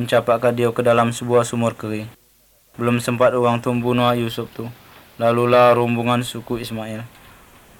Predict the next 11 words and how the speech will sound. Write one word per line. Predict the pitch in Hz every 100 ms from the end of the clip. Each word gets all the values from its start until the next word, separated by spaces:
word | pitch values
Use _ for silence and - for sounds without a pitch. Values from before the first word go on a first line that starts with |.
| 123
Orang | 123 123
itu | 120 127 123
adalah | 120 120 117
pedagang | 117 120 117 120 120 117
kayu | 120 117 117
udang | 117 117 117 113
dalam | 123 120 120 120
perjalanan | 117 120 120 117 117 120
hendak | 123 117 117
ke | 120
Mesir. | 107 - 107 113